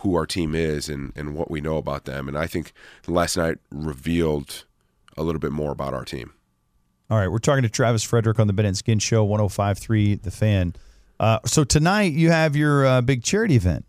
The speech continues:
Speaker 2: We're gonna be
Speaker 1: Yes.
Speaker 2: out there, the Blocking Out Hunger Foundation, another opportunity to, uh, for you to, to do some good and raise,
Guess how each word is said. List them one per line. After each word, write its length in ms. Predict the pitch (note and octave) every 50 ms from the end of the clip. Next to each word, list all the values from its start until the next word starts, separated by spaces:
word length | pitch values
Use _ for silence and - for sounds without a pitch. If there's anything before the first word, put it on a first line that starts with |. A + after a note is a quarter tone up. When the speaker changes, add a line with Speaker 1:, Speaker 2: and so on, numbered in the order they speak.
| - -
Speaker 2:
We're 100 | A#2 A#2+
gonna 160 | A2 D3 E3+ -
be 80 | A#2
Speaker 1:
Yes. 80 | A#2+ A#2
Speaker 2:
out 160 | A2+ A2 -
there, 160 | - B2 C#3+
the 80 | D3 B2+
Blocking 460 | F2+ G2 G2+ A#2 A#2+ - B2 A#2+ B2
Out 120 | A#2 G#2+
Hunger 260 | G#2 A#2+ B2 B2 A#2+ A2
Foundation, 640 | - - A2+ A2+ A#2 G2+ G#2+ G#2 A2 - - B2+
another 560 | G#2+ F#2+ G2 G2+ A2+ A#2+ A#2 A#2+ A#2 A#2+ A2+ - _ _ _ _ _ _ -
opportunity 680 | - B2 B2 A#2 B2+ - - A2+ G#2+ G2+ A#2 A#2+ A#2+
to, 300 | A2 G#2 G2+ G2+ G2+ G2+
uh, 260 | G2 F#2 F2+ F2+ E2+ -
for 200 | - - - A2
you 220 | G#2 G2+ A#2 B2
to, 140 | A2+ G2 F2+
to 260 | E2+ - - - G#2+
do 200 | F2+ F#2+ A#2 A#2
some 160 | - - G#2 F#2
good 220 | G2 G#2+ A2+ A2+
and 140 | G2+ F2+ F#2
raise, 380 | G#2 G#2+ A2 G#2 - - -